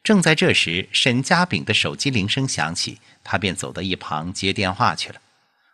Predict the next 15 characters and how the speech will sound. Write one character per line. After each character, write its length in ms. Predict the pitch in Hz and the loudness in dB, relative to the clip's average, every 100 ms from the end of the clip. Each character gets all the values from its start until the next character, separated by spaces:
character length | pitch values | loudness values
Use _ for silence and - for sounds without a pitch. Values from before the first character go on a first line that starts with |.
| _ | _
韩 260 | - 98 | -2 0
歇 300 | 104 104 104 | 2 2 2
看 320 | 107 - 120 | 0 0 0
了 60 | 82 | 0
一 180 | 82 92 | -4 -4
眼 180 | 76 73 | -4 -4
林 160 | 92 | -4
景 160 | 110 73 | -2 -6
洪， 300 | - 69 80 - | -10 -12 -12 -10
悠 220 | 90 92 | -6 -4
悠 180 | 90 92 | -4 -6
的 100 | 90 | -6
道 220 | 90 - _ _ _ _ _ _ _ _ _ _ _ _ _ | -6 -8 _ _ _ _ _ _ _ _ _ _ _ _ _
：“林 180 | 95 | -6
少， 300 | 95 117 98 | -4 -4 -8